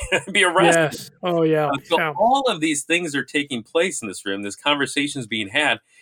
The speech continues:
Speaker 1: And then we finally get then to these words in John fourteen.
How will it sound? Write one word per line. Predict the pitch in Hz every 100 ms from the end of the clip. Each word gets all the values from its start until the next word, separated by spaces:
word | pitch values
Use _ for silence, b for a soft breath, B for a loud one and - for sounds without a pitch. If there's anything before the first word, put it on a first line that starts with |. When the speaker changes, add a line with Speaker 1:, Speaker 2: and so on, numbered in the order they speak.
| b
Speaker 1:
And | - 127
then | 131
we | 139 120 -
finally | 135 147 139
get | 120 123
then | 120 113 - _ _
to | 131
these | 110 127 175 160
words | 107 101 104 104 -
in | 131 110
John | 107 120 127
fourteen. | 123 110 101 - - 151 78